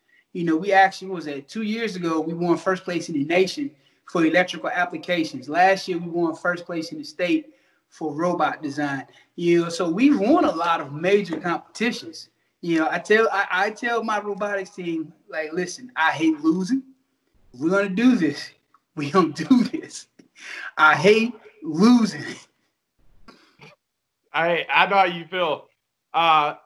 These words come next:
Speaker 2: I, I started coaching my son's soccer team, and <laughs> I thought I was a little Nick Saban. You're seeing me, you know, these are, <laughs> these are,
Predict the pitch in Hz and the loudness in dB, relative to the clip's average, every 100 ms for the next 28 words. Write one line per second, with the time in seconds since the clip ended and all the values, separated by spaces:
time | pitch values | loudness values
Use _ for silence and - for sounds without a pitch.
0 | _ _ _ _ _ _ _ _ - _ | _ _ _ _ _ _ _ _ -20 _
1 | 156 170 175 175 - 170 - 196 170 170 | 2 2 2 -2 -6 -10 -2 -2 -2 -2
2 | 196 165 165 - 180 170 - 175 175 165 | -6 -4 -6 -4 -4 -4 2 2 2 -8
3 | 160 135 120 _ _ _ _ _ _ _ | -8 -8 -12 _ _ _ _ _ _ _
4 | - - 151 147 139 135 - _ _ _ | -16 -4 0 0 0 -2 -8 _ _ _
5 | _ _ - - - - _ - 170 156 | _ _ -20 -20 -20 -20 _ -20 -18 -10
6 | 180 - _ _ _ _ _ - - 156 | -10 -10 _ _ _ _ _ -20 -2 0
7 | 160 190 185 180 180 165 180 156 165 175 | 4 4 6 4 0 -4 -2 -2 -4 -8
8 | - 175 170 - - - _ 165 165 185 | -4 -2 -2 -4 -10 -20 _ -4 -2 0
9 | 190 180 175 180 175 233 220 233 262 208 | 2 4 4 4 4 4 4 2 -4 -6
10 | 202 175 _ _ 262 254 214 | -6 -16 _ _ -12 -4 -4